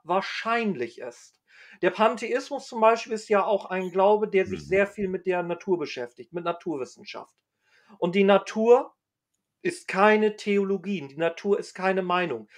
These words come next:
Speaker 1: Die Na-,
Speaker 2: Mhm.
Speaker 1: die Natur ist eine Instanz über uns. In dem Sinne, wenn du
Speaker 2: Über
Speaker 1: verstehst,
Speaker 2: uns?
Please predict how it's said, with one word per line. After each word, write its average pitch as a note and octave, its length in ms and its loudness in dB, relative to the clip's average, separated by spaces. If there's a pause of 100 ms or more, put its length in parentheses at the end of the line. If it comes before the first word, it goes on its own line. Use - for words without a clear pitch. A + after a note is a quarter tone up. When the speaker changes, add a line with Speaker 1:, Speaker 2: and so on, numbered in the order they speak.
(220)
Speaker 1:
Die E3 80 -6
Na-, E3+ 200 2 (180)
Speaker 2:
Mhm. F3 340 -14
Speaker 1:
die E3+ 80 -10
Natur F3+ 480 0
ist - 380 -8
eine D#3+ 240 0
Instanz C3 720 -6
über A#2+ 300 -2
uns. A2+ 420 -14 (1200)
In D#3+ 160 -2
dem C#3+ 240 -2
Sinne, B2+ 400 0 (400)
wenn - 120 -4
du E3+ 100 0
Speaker 2:
Über - 0 -
Speaker 1:
verstehst, F3 560 4
Speaker 2:
uns? - 0 -